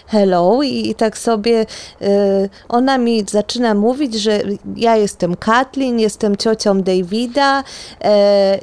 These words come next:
i, i przyszłam i przyniosłam ci prezent, więc ja pytam, czy, czy chciałaby wejść. "Nie, nie", ona mówi, "nie, nie". I to mnie mówi:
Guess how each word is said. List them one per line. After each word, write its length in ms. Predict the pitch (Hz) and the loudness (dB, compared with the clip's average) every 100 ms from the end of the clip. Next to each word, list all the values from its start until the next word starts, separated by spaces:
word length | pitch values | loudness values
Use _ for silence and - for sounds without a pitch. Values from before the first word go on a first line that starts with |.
| - | -4
i, 420 | 214 202 - 202 | -4 -2 -4 -6
i 60 | |
przyszłam 600 | 196 - 247 - 269 262 226 | -6 -2 -2 2 2 2 0
i 60 | |
przyniosłam 680 | 220 220 220 208 - 196 185 | -2 -2 0 0 0 0 0
ci 180 | - 170 | -4 -4
prezent, 640 | 196 220 254 269 262 240 | 0 2 2 0 -2 -2
więc 220 | 220 196 | -4 0
ja 120 | 214 | 0
pytam, 400 | 214 214 208 214 | 0 -2 -2 -2
czy, 280 | 208 208 196 - | -2 0 -2 -2
czy 100 | - | -10
chciałaby 500 | - 220 208 190 196 | -4 0 0 0 -2
wejść. 500 | 175 202 269 294 - | -2 -2 0 -2 -4
"Nie, 240 | 226 247 269 | -2 0 0
nie", 320 | 285 302 349 | 0 0 2
ona 240 | 277 240 | 0 0
mówi, 380 | 226 220 202 220 | 0 -2 -2 -2
"nie, 200 | 220 214 | 0 0
nie". 320 | 220 247 311 - - - - | 0 0 -2 -4 -12 -16 -8
I 80 | 226 | -4
to 100 | 233 | 0
mnie 180 | 220 233 | 0 2
mówi: 200 | 226 233 | 0 -4